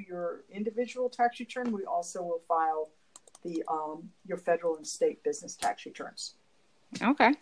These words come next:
Speaker 1: So it's pretty
Speaker 2: Nice.
Speaker 1: ex-, it's pretty, uh, in-,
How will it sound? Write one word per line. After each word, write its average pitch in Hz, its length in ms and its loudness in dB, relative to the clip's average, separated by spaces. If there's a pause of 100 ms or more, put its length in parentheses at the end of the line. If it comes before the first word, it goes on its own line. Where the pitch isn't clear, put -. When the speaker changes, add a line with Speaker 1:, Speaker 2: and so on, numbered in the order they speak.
(320)
Speaker 1:
So 226 180 12
it's 208 140 10
pretty 311 380 4
Speaker 2:
Nice. 262 80 0
Speaker 1:
ex-, - 260 -10
it's 214 160 2
pretty, 262 600 -4
uh, 202 420 0 (160)
in-, 190 160 -8